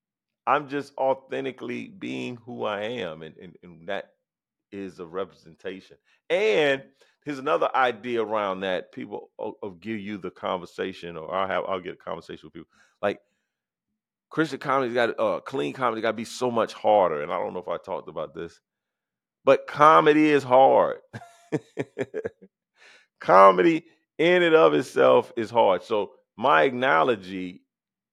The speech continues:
is, is like, it's like comedy's a marathon.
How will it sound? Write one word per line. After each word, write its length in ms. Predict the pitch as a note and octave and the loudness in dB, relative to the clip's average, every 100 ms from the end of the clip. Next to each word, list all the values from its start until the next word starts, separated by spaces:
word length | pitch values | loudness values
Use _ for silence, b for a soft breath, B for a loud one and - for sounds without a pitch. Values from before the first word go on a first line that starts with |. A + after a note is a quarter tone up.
| _ _ _ _ _ _ _ _ - | _ _ _ _ _ _ _ _ -8
is, 140 | A2+ | -8
is 160 | A2+ A#2+ | -6 0
like, 200 | A#2+ A2 | 2 2
it's 180 | G#2 A#2+ | -2 -6
like 300 | B2+ A#2+ - | 0 2 2
comedy's 480 | - D3 C#3 B2 G2+ | 4 6 6 2 0
a 80 | F#2 | -2
marathon. 840 | F#2 A#2+ A2 E2 - C2+ G1+ | 4 6 6 4 -4 -10 -12